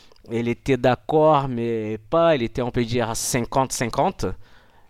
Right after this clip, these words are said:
Mais le, le, le ceinture marron qui passait plus de temps avec nous, qui est Bruno Silva, et il disait, « Allez-y, allez-y. » Je me rappelle que des fois, on s'entraînait même en Kim,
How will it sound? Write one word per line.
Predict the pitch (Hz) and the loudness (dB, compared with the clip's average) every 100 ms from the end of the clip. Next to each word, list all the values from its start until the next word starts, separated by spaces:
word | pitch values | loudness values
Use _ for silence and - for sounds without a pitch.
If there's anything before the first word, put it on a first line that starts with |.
| - | -12
Mais | 104 113 110 107 104 101 101 98 98 98 95 92 92 101 - | -6 -2 0 -2 -2 -4 -4 -6 -6 -4 -4 -6 -6 -8 -10
le, | 110 110 107 101 101 | -6 -4 -4 -4 -4
le, | 101 98 92 92 | -4 -4 -4 -4
le | 92 | -6
ceinture | 101 107 - 110 | -4 -6 -4 -4
marron | 104 120 | -2 -2
qui | - | -4
passait | 98 107 | -6 -6
plus | - - | -2 -2
de | 135 | -2
temps | - | -4
avec | 113 101 101 | -6 -6 -6
nous, | 104 160 - - | -8 -8 -10 -18
qui | - | -10
est | 95 | -6
Bruno | 98 90 | -6 -6
Silva, | 82 117 143 101 80 - | -6 -4 -4 -4 -8 -12
et | 95 | -10
il | 98 | -10
disait, « | 95 95 101 101 101 | -10 -8 -4 -4 -4
Allez-y, | 131 147 139 151 | -4 -4 -4 -4
allez-y. » | 131 120 117 143 147 117 - | -4 -4 -4 -2 -2 -4 -8
Je | 110 | -6
me | 127 | -4
rappelle | 123 127 151 156 135 | -4 -4 -4 -4 -6
que | 123 | -6
des | 117 | -6
fois, | - 135 | -8 -8
on | 131 | -8
s'entraînait | - 120 120 117 | -8 -8 -8 -6
même | 135 156 | -4 -4
en | |
Kim, | - 131 98 | -4 -4 -6